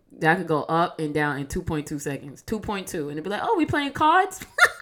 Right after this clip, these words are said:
What, girlfriend? So, mm, it is what it is, man.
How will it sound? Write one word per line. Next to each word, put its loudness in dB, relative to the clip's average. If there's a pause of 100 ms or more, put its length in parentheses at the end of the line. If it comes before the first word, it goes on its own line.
(1600)
What, 6
girlfriend? 8 (1000)
So, -6 (220)
mm, 0 (720)
it 2
is 6
what 8
it 2
is, 2
man. -10